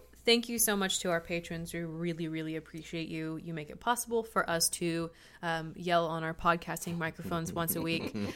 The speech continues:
Speaker 1: Um, so for that, we thank you. Um, our patrons are Rob Kitson, John Smith, Yuli Sing-, Simgu, Matt Mumford, Lenny Acuna, Urbano, Randy Stewart,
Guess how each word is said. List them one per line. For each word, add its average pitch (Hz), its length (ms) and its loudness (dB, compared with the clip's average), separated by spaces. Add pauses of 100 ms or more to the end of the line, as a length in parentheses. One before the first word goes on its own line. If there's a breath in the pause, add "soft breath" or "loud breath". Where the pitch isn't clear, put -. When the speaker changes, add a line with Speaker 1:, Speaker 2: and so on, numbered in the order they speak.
(180)
Speaker 1:
Um, 165 400 4
so 175 420 10
for 196 140 2
that, 180 260 12
we 190 80 0
thank 170 320 -2
you. 170 220 2 (480 soft breath)
Um, 170 460 6 (880)
our 196 200 8
patrons 202 420 4
are 185 440 12
Rob 180 460 6
Kitson, 180 520 0 (100)
John 165 280 -4
Smith, 220 500 0
Yuli 190 320 0
Sing-, 208 460 -2
Simgu, 220 580 0
Matt 196 240 -2
Mumford, 180 680 -2
Lenny 185 300 0
Acuna, 170 480 -6 (100)
Urbano, 190 640 0
Randy 165 300 -4
Stewart, 214 480 2